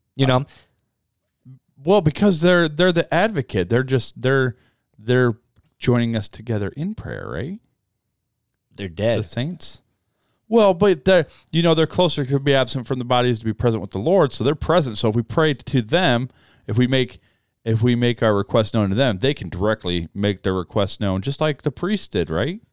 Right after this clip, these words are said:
Speaker 1: But, but, but you see, all throughout the New Testament, you don't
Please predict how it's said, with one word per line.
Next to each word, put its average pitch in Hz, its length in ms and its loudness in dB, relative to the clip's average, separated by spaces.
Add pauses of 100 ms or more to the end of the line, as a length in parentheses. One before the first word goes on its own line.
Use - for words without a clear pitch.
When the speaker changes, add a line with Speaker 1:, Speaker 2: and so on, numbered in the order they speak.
Speaker 1:
But, 190 220 0
but, 185 160 -2
but 202 120 0
you 214 80 0
see, 240 180 -4
all 214 160 2
throughout 226 220 0
the 202 40 0
New 190 120 0
Testament, 196 400 -2
you 190 160 -2
don't 240 260 -4